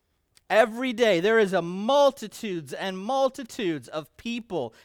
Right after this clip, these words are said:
every day proclaiming with every breath they have what is worthy of their affection, what's worthy of their attention, what's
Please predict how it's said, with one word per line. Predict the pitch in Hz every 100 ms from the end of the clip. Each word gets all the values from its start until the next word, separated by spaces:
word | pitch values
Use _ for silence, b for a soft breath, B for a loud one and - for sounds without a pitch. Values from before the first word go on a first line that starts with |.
| B -
every | 240 262 262 240
day | 226 196
proclaiming | - 202 175 - 233 226 202 170
with | 180 165 -
every | - 240 262 226 262
breath | 202 208 214 208
they | - 214 196
have | 196 185 139 139 123 _ b b b b _ _
what | - 131 226 208
is | 165
worthy | 147 196 214 196
of | 185 160
their | 185
affection, | 160 - 135 120 - - 90 _ _ _ _ _ _ _ _ _ _ _ _ -
what's | 175 -
worthy | 160 202 247 254 254 247 - B
of | 190 170
their | 190 190
attention, | 185 - - 220 180 - 127 90 _ _ _ _ _ _ _ _ _ _ _ _ _ -
what's | 202 -